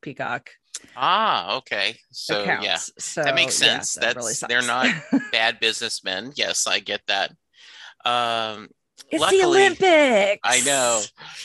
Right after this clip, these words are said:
Speaker 2: Uh, my son, um, is a huge, uh, W W E fan. So
Speaker 1: Hmm.
Speaker 2: he paid for the premium of Peacock, uh, because he was paying W W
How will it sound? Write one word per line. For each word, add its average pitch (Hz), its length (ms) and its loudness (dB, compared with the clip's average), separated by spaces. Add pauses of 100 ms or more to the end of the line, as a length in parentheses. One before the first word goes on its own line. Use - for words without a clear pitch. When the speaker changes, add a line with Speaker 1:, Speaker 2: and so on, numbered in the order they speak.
(200)
Speaker 2:
Uh, 110 560 2 (160)
my 120 280 0
son, 123 720 0
um, 104 640 -6 (1400)
is 107 400 0
a - 40 -8
huge, 117 880 -6
uh, 107 280 -6 (420)
W 117 280 -4
W 104 320 -6
E 113 220 -4
fan. 82 640 -6 (500)
So 104 360 -4
Speaker 1:
Hmm. 90 40 -6
Speaker 2:
he 143 360 -2
paid 120 320 -4
for - 140 -16
the 104 180 -12
premium 101 760 -4 (100)
of 95 380 -6 (100)
Peacock, 87 640 -6 (800)
uh, 95 500 -6
because 117 300 -6
he 113 120 -8
was 117 300 0
paying 101 420 -4
W 101 280 -6
W 95 280 -4